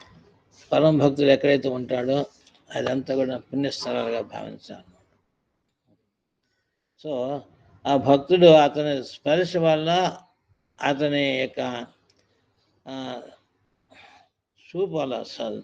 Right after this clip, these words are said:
దృశ్య చూడటం, అతను చూడ-, పరమ భక్తులను చూడటం వల్ల మన భక్తి భావాలు వస్తాయి.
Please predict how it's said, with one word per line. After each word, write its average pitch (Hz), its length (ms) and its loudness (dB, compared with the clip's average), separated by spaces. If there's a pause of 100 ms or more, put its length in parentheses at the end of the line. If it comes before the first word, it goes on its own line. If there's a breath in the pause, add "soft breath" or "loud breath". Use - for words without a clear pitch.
దృశ్య 139 440 0 (400)
చూడటం, 165 540 2
అతను 139 300 0 (140)
చూడ-, 160 160 2
పరమ 151 360 0
భక్తులను 143 280 -4 (100)
చూడటం 156 260 0
వల్ల 139 220 -2
మన 131 200 -6
భక్తి 110 280 -12
భావాలు 120 260 -4
వస్తాయి. - 320 -14